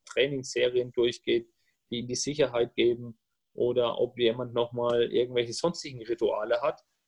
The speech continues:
ähm, wo er sich letztendlich konzentrieren kann und fokussieren kann. Das muss jeder so ein bisschen für sich selber rausfinden. Aber für mich war das schon so, dass ich dann irgendwann kurz vorm Wettkampf meine Ruhe in Anführungszeichen gebraucht habe, um dann noch mal im Kopf alles genau durchzugehen,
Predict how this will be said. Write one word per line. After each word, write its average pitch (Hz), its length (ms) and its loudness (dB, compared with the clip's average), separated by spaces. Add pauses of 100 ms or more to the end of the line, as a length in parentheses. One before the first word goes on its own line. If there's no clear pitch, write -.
(240)
ähm, 120 380 -4
wo 117 160 6
er 117 60 4
sich 117 260 -2
letztendlich 113 680 -2
konzentrieren 120 580 -2
kann 131 140 -2
und 123 120 -10
fokussieren 127 580 -2
kann. 143 260 -6 (380)
Das 123 160 -2
muss 135 200 0
jeder 131 200 6
so 139 120 0
ein 127 40 -4
bisschen 127 200 -4
für 127 120 0
sich 117 180 -6
selber 135 220 4
rausfinden. 117 840 -2 (360)
Aber 117 200 2
für 117 140 0
mich 147 280 -2
war 127 120 4
das 120 120 -2
schon 139 200 -2
so, 139 240 4
dass 131 220 0
ich 131 100 -4
dann 123 160 0
irgendwann 143 420 0
kurz - 240 2
vorm 127 160 -6
Wettkampf 123 520 -2
meine 117 380 -2 (120)
Ruhe 139 360 2
in 160 40 -6
Anführungszeichen 143 760 -2
gebraucht 127 420 0
habe, - 160 0 (480)
um 117 160 -8
dann 117 160 2
noch 139 120 -4
mal 123 120 0
im 123 100 -10
Kopf - 280 -2
alles 123 280 -2
genau 113 220 0
durchzugehen, - 600 -6